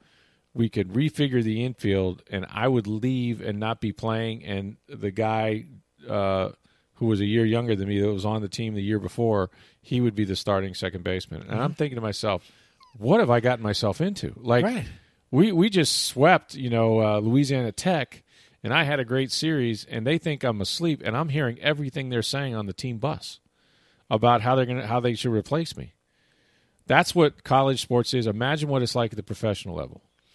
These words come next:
Speaker 1: right? That's just the way it is.
Speaker 2: Yeah,
Speaker 1: And
Speaker 2: no, I,
Speaker 1: it's,
Speaker 2: I
Speaker 1: it's,
Speaker 2: don't, I'm, I'm sure, like, yeah,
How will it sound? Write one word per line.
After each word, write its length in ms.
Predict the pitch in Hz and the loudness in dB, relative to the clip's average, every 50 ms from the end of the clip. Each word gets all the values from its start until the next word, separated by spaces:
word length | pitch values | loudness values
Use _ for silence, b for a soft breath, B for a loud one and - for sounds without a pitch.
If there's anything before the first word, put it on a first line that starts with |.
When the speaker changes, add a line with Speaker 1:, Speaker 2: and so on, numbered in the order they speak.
| _ - | _ -4
Speaker 1:
right? 240 | 101 101 107 123 180 _ _ _ _ _ _ _ _ _ _ _ _ _ _ _ _ _ - | -2 0 0 -2 -4 _ _ _ _ _ _ _ _ _ _ _ _ _ _ _ _ _ -2
That's 180 | 131 120 - | -2 0 0
just 180 | - 170 - - | 0 0 0 0
the 60 | 160 | 0
way 200 | 156 170 170 160 | 2 2 2 2
it 60 | 156 | 2
is. 400 | 170 202 208 135 - - - - _ - | 2 0 -2 -4 -8 -12 -16 -14 _ 2
Speaker 2:
Yeah, 160 | 214 240 226 | 4 4 6
Speaker 1:
And 40 | 175 | 6
Speaker 2:
no, 60 | 175 | 6
I, 60 | 190 208 | 6 6
Speaker 1:
it's, 100 | 214 185 | 6 6
Speaker 2:
I 80 | 190 214 | 6 6
Speaker 1:
it's, 80 | 226 | 6
Speaker 2:
don't, 120 | 220 185 185 | 4 2 2
I'm, 260 | 190 220 226 220 208 | 2 2 2 0 0
I'm 180 | 180 180 165 | 0 0 0
sure, 300 | 147 - - 220 247 262 | 0 0 4 4 4 4
like, 240 | 220 190 170 175 185 | 4 2 0 2 4
yeah, 220 | 220 247 262 196 | 4 2 2 0